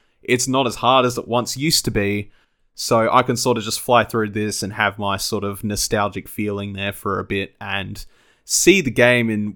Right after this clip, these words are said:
what, what is probably a completely different light for, you know, a lot of people.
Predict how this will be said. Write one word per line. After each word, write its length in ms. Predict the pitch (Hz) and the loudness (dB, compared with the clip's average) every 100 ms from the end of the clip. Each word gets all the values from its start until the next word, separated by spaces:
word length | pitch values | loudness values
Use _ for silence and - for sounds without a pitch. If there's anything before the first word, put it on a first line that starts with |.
| 123 | 0
what, 240 | 127 123 | 0 0
what 200 | 120 127 | 2 2
is 100 | 113 | 2
probably 560 | - 143 117 110 104 95 | 2 2 2 -2 -2 -2
a 60 | |
completely 440 | - 104 117 95 101 | -6 -4 -4 -4 -4
different 320 | 113 - 76 | -4 -4 -6
light 360 | 107 110 - | -2 -2 -4
for, 340 | - - 98 95 _ _ _ | -10 -4 -4 -4 _ _ _
you 140 | 135 120 | -6 0
know, 160 | 104 | 2
a 20 | |
lot 200 | 120 165 | 4 6
of 100 | 131 | 4
people. 380 | - 107 - 73 | 2 -4 -4 -12